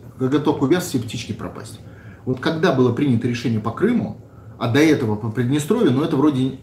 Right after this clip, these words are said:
не раскачалось мировое сообщество. Но теперь после Крыма так получилось, что уже обратного пути у России,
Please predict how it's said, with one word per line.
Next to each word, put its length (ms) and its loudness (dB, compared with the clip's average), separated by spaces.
не 160 2
раскачалось 640 0
мировое 320 -2
сообщество. 480 -12
Но 140 0
теперь 300 2
после 260 0
Крыма 500 0
так 220 -2
получилось, 480 2
что 260 0
уже 220 2
обратного 560 2
пути 380 -2
у 160 -2
России, 600 -2